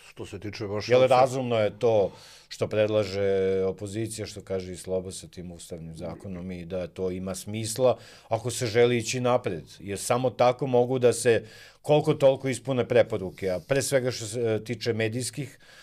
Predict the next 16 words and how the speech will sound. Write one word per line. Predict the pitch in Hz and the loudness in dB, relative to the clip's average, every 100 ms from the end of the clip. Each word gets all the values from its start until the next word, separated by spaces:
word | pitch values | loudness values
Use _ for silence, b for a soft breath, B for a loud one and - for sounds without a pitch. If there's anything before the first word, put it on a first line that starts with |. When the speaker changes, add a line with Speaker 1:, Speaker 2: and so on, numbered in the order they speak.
| B - | B -8
Speaker 2:
uslova, | 127 143 151 147 139 135 127 | -4 -2 2 6 8 6 4
a | |
na-, | 117 127 | -2 -2
a | 107 113 | -2 0
i | 120 117 113 - | 0 0 -4 -8
čišćenja | 120 110 - 120 117 | -6 -6 -6 -6 -4
biračkog | 110 117 120 113 131 110 | -4 -2 -4 -6 -12 -16
spiska, | - 139 - 87 | -14 -12 -12 -14
naravno. | 80 92 92 80 _ B B B B B _ | -12 -10 -12 -16 _ B B B B B _
Speaker 1:
Ja | 120 123 | 4 4
se | - | 2
slažem | 101 127 117 101 | -2 2 2 0
s | - | -2
vama | 117 101 | -2 0
dvojicom, | 110 156 - 135 107 | 0 0 2 0 0
ali | 92 104 117 110 | 0 0 2 0